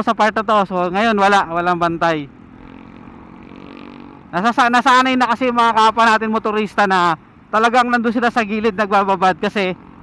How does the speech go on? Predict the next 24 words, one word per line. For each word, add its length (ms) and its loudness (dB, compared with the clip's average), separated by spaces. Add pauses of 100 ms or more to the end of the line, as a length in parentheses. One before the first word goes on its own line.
(160)
wala 160 2
na 80 0
silang 240 -2
iiwasang 640 0
traffic 400 0
dun, 240 -2
eh. 80 -2
Wala 160 0
na 80 -2
silang 240 -4
iiwasang 640 -2
build 320 -4
up. 160 2 (560)
Wala 240 2
na 20 -2
silang 300 -2
iiwasang 560 0
nakaharang. 720 2 (800)
Kumbaga, 320 2 (560)
swabing-swabe 720 2
na 80 0
silang 240 -2
aandar 560 2
dun. 320 -2